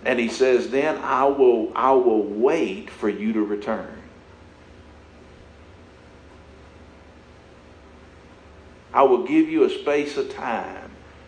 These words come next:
to repent and turn and come back to me. I'll wait for you."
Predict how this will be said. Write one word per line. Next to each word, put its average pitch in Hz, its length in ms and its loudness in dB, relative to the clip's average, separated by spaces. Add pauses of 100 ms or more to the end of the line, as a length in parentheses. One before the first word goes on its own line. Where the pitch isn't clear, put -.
(420)
to 98 100 -6
repent 82 500 -10
and - 160 -16
turn 87 120 -12
and - 220 -18
come - 220 -14
back - 300 -16
to - 60 -20
me. 95 160 -20 (1200)
I'll 95 220 -4
wait - 340 -6
for 82 200 -16
you." 80 80 -18